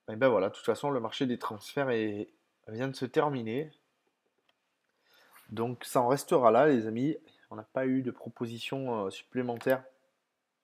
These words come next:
pour nos joueurs. Donc, euh, donc on va en rester là. Alors, on va regarder ensemble le calendrier pour voir un peu quand est-ce qu'on va se retrouver. Même si je pense que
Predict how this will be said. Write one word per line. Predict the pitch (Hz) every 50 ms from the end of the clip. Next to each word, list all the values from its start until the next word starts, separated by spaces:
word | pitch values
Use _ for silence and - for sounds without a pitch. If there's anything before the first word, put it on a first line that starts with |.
| _ _ _ _ _ _ _ _ - - - - - - - - _
pour | - 147 160
nos | 180 180
joueurs. | 160 156 170 160 160 165 - - - - - -
Donc, | 123 120 143 151 175 185 165 - 165
euh, | 139 123 117 113 - - - - - - - -
donc | 139 180 202 190 -
on | 160
va | 143 175
en | 180 151
rester | 170 165 - - -
là. | 143 101 110 - - - -
Alors, | - 160 147 127 131
on | 147
va | 147 131
regarder | 120 135 156 165 170 180
ensemble | 170 156 - - 160 151 143
le | 139
calendrier | 135 156 135 135 131 131 131 165 226
pour | - - 156 135
voir | 135 135
un | 131 131
peu | - 147
quand | - 143 131 151
est-ce | 143 -
qu'on | - 143 135
va | 131 127
se | - -
retrouver. | 143 131 - - 135 131 160 185
Même | 180 185 190 180
si | - - 214
je | 180 -
pense | - 220 220 220 -
que | - 196 185 185 -